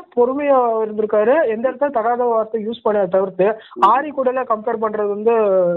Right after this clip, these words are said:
Speaker 1: எனக்கு வந்து உடன்பாடு இல்ல.
Speaker 2: ம். சரி, அது மாதிரி இப்ப, இப்ப நீங்க சொன்ன மாதிரி கண்டஸ்டன்ஸ்,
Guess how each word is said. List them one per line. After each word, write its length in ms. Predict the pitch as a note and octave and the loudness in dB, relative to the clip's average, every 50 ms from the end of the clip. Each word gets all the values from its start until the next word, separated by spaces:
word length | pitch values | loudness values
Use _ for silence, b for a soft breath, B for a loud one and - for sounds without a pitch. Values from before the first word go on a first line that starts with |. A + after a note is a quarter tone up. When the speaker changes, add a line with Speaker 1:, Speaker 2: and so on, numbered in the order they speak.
| F3 F#3+ | -2 -2
Speaker 1:
எனக்கு 240 | G#3 G#3 G#3+ G#3+ G#3+ | -2 -2 0 0 0
வந்து 200 | G#3 G#3+ A3+ A3 | 0 0 2 2
உடன்பாடு 460 | G3+ G3+ A3 A3+ A3 G3+ F#3 E3+ D#3+ | 2 0 0 -2 0 0 0 0 -2
இல்ல. 180 | D#3+ D#3+ E3 - _ _ _ _ | -4 -6 -6 -8 _ _ _ _
Speaker 2:
ம். 800 | - A#2+ A#2 A2+ A2 G#2+ G#2+ A2 G#2+ G#2 G#2+ G#2 G#2+ G#2 G2 G2+ _ _ _ _ _ _ _ _ _ _ _ _ | -12 -10 -10 -10 -12 -12 -12 -12 -14 -14 -14 -14 -16 -16 -18 -20 _ _ _ _ _ _ _ _ _ _ _ _
சரி, 140 | - G3 G3+ | -12 -10 -10
அது 200 | F#3+ F#3+ G3+ A3 | -10 -10 -10 -10
மாதிரி 540 | A#3 B3+ A#3+ A3 G3 E3 E3+ G3 F#3 D3+ C3+ | -10 -10 -10 -10 -10 -10 -10 -10 -10 -10 -12
இப்ப, 160 | B2 C3 C3+ | -12 -14 -14
இப்ப 200 | B2 C3 C#3 C#3 | -14 -12 -12 -12
நீங்க 180 | C#3 C#3 C#3 | -10 -12 -12
சொன்ன 200 | C3 D3+ D#3+ F3+ | -12 -12 -12 -12
மாதிரி 260 | G3+ G#3 G3 F#3 F#3+ E3 | -10 -10 -12 -12 -12 -12
கண்டஸ்டன்ஸ், 800 | D3+ D#3 D#3+ A3 G3+ F3 - F#3 D#3 D3 B2+ B2+ B2+ C#3+ E3 | -12 -12 -12 -12 -14 -12 -12 -12 -12 -12 -12 -10 -10 -12 -12